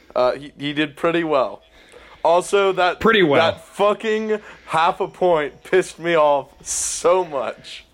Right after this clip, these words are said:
Speaker 2: Did, did he, did he do pretty well, or did he do really well?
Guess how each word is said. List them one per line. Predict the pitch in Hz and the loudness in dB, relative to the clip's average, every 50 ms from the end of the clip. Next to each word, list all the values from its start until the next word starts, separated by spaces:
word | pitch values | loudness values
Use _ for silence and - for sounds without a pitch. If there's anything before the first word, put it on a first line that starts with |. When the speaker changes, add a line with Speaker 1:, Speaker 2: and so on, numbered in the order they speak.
| _ - - - _ _ _ - - | _ -20 -20 -20 _ _ _ -10 -6
Speaker 2:
Did, | 127 147 185 180 165 127 | 0 0 0 0 0 2
did | 165 180 160 | 2 2 2
he, | 180 185 170 | 4 2 0
did | 143 123 151 170 156 | 0 0 -2 0 0
he | 165 170 | 0 -2
do | 147 135 131 127 180 180 165 | -4 -6 -4 0 0 0 0
pretty | 120 - - 190 196 202 220 | -2 -4 -2 -2 0 0 0
well, | 214 214 233 240 247 254 254 240 | 0 2 2 2 2 2 2 2
or | 208 170 | 2 0
did | 147 160 175 160 | 2 0 -2 -2
he | 160 131 | -2 -6
do | - 165 165 156 | -4 -6 -6 -4
really | 135 131 131 143 151 160 185 170 139 131 | -6 -8 -10 -8 -2 -2 0 0 0 -2
well? | 113 107 110 98 92 90 | -6 -6 -8 -10 -10 -14